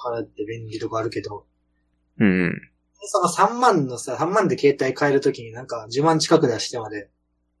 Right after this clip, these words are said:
Speaker 1: その、財布から定期を取り、財布とか、ま、ま、定期を取り出してピッてするんではなく、
Speaker 2: 全部財布で。
Speaker 1: なんか、いや、携帯でピッてする、
Speaker 2: ああ、そうか。はい。
Speaker 1: みたい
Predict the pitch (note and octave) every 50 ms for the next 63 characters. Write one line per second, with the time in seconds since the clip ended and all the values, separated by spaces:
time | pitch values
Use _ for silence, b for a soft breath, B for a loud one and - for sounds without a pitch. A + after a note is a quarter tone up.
0 | _ _ _ _ _ _ _ _ - - - C#3 B2+ A2+ A2 G#2+ - _ _ _
1 | _ _ _ _ _ _ _ _ _ _ _ _ _ _ _ _ _ - - D#3
2 | F#3 G3 G3 - - F#3+ F#3+ F#3+ F#3+ G#3 G3 F#3 F3+ - D#3 C#3+ - - D3+ C#3+
3 | C#3+ C#3 - - - D#3 D#3 - D3+ - - - - - - _ _ C3 C3 A#2+
4 | A#2 - _ - - G#3+ G#3 - G3+ F3+ F3+ G3+ F#3+ F#3 F#3 G3 G3 - D#3 D#3
5 | E3 F3 F3 E3 D#3+ D#3 - D#3+ D3+ D#3 D#3 D3 C#3+ C#3+ C#3 C#3 C#3+ C#3+ - D#3
6 | D3 D3 - - _ _ _ _ _ _ _ _ _ - - - - G#2+ G2+ F#2+
7 | - - F#2 F2 F2+ F#2+ F#2 - G2 G#2 - _ _ _ _ _ _ _ _ _
8 | - - - - - A#2+ B2+ - E3 - - F3+ F3+ F#3+ F#3+ F3 E3+ E3 F#3 F#3+
9 | - - - C3+ - - - _ _ _ _ _ _ _ _ _ _ _ _ _
10 | _ - G2+ F#2+ F#2+ F#2 F2+ - D#3 D#3 D#3 D#3 - - _ _ - - - -
11 | - _ _ - E3+ F3+ E3 C#3 -